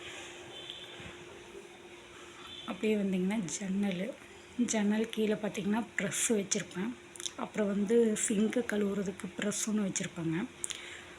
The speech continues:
ஆ, சோப்பு தூள், சோப்பு, துணி சோப்பு, அப்புறம் வந்து லிக்விடு,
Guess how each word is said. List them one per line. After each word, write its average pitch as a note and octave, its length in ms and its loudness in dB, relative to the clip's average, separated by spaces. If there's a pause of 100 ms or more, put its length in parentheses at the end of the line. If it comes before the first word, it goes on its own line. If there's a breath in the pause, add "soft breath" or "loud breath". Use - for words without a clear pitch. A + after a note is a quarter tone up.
(140)
ஆ, A#3+ 160 2
சோப்பு A3+ 380 4
தூள், A3 280 4
சோப்பு, A3+ 540 4
துணி A3 260 2
சோப்பு, A3 520 0 (1200 loud breath)
அப்புறம் A#3+ 320 8
வந்து G#3 260 4 (680)
லிக்விடு, A3+ 540 8